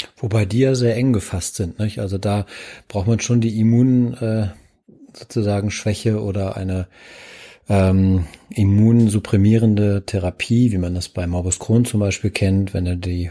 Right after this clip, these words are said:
Homologika eingesetzt werden. Ähm, d-, die werden,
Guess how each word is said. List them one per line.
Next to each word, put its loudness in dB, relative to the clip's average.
Homologika -2
eingesetzt -4
werden. -2
Ähm, 2
d-, -4
die 0
werden, 2